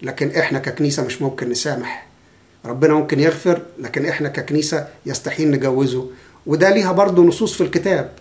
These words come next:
لكن المشكلة إن إحنا بناخد النصوص بحرفية عنيفة جدًا. وكلمة، آه، لا اجتهاد مع صراحة النص، ده نص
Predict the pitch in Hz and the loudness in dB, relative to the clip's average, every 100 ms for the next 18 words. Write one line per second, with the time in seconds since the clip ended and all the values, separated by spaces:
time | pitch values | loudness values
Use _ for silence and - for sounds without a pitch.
0 | - - 139 139 147 147 - 135 135 - | -14 -6 -6 0 0 0 -4 -4 -4 -2
1 | 190 190 160 - 156 139 165 151 135 131 | 2 4 4 2 0 -2 -2 -2 -2 -2
2 | - 175 - - - - 127 - 131 - | 0 0 0 -10 -20 -14 -10 -6 -6 -2
3 | 175 170 151 127 117 151 - 135 160 147 | 6 6 6 2 0 0 0 0 0 2
4 | 160 151 - - - 120 185 175 151 143 | 0 0 -8 -16 -12 2 6 6 6 0
5 | - - _ _ 135 135 127 127 - _ | -14 -20 _ _ -8 -6 -6 -10 -16 _
6 | _ _ _ _ _ _ - - - 151 | _ _ _ _ _ _ -20 -18 -2 0
7 | 156 - 139 160 147 151 156 - 139 131 | 0 0 2 4 4 2 -2 -2 -4 -2
8 | 151 151 - - 127 135 135 156 - - | 0 -2 -6 -8 -2 0 2 2 0 -4